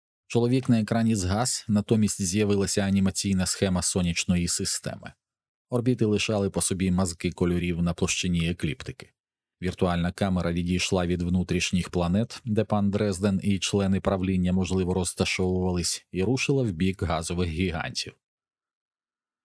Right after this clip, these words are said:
"Для тих з вас, хто вже знайомі з проектом, вісім років тому перший керований людиною апарат сів на Феб", — пояснив соціопат. Анімація неслася до Сатурна,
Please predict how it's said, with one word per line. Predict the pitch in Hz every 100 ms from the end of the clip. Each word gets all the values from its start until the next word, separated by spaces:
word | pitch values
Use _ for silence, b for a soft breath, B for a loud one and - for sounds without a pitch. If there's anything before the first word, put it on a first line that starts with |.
| _ _ -
"Для | 120 120
тих | 139 123 120
з | 113
вас, | 117 117
хто | - - 107
вже | 107 104
знайомі | 104 107 107 104
з | 95 95
проектом, | 101 90 65 - - 76 -
вісім | 139 135 151
років | 143 139 135 123
тому | 135 147 165 92
перший | 117 110 110 101
керований | 113 110 110 107 107
людиною | 101 101 107 104 101 98
апарат | 95 101 101 131
сів | - 120 117
на | 113 104
Феб", — | 98 62 - - _
пояснив | 92 92 85 85 71
соціопат. | - 85 - 71 82 - - - _ _ _ _ _ _ _ _ _
Анімація | - 143 151 123 127 117
неслася | 110 - 107 - 90
до | 90
Сатурна, | - - 110 107 95 87